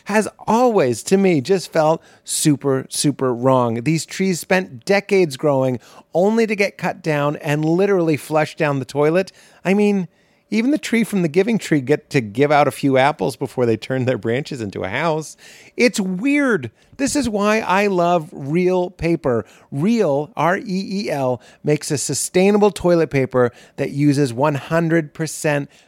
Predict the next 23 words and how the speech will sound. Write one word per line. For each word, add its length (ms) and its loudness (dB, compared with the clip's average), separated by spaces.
bamboo. 640 2
The 100 -2
great 240 -2
thing 140 -2
about 260 -2
bamboo 420 0
is 220 -4
it's 160 -12
a 60 -10
fast-growing 960 0
grass. 560 -2
Some 260 0
species 500 -4
of 100 -6
bamboo 380 4
can 160 -8
grow 140 4
up 100 -2
to 100 -4
three 360 0
feet 280 -6
per 160 -4
day. 440 2